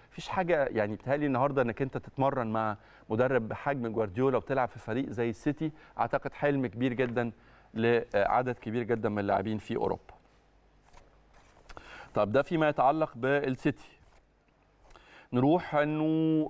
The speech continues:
وعارفين طبعًا إنه، آم، آه، السنة دي نجح ال-، ال-، البارسا في إنه يعقد صفقتين في منتهى الأهمية. آه، ماركوس ألونسو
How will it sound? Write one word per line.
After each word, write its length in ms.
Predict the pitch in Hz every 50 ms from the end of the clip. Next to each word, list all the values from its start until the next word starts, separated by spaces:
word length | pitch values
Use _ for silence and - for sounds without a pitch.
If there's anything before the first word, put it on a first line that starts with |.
| - -
وعارفين 540 | - 120 117 113 120 117 117 - - 151 151
طبعًا 420 | 143 165 156 160 147 135 135 135
إنه، 440 | 135 135 135 135 135 135 131 - - -
آم، 720 | 110 107 104 104 104 104 101 101 - - - - - - - - - - -
آه، 260 | 98 98 98 98 -
السنة 340 | - - - - 107 123 165
دي 140 | 165 170 139
نجح 400 | 139 156 160 151 131 - - -
ال-، 240 | 107 101 101 98 98 101 104 104 - _ - - - - - - -
ال-، 600 | - 104 104 101 98 101 101 98 101 101 98 - 104
البارسا 600 | 104 101 101 98 110 143 175 - - 190 170 - - -
في 400 | - - 139 143 147 143 139 - 117
إنه 300 | 117 120 113 110 110 117
يعقد 340 | 131 147 156 - 147 -
صفقتين 460 | - - - - - 120 - 160 165 156
في 160 | - - 131
منتهى 360 | 120 120 123 - 151 143 147
الأهمية. 540 | 135 - 113 110 110 98 95 90 90 92 - - _ _ - -
آه، 600 | 98 101 101 101 101 104 104 - - - - 131 - - - - - -
ماركوس 360 | 143 156 151 - 156 - -
ألونسو 400 | 117 127 147 175 175 - 226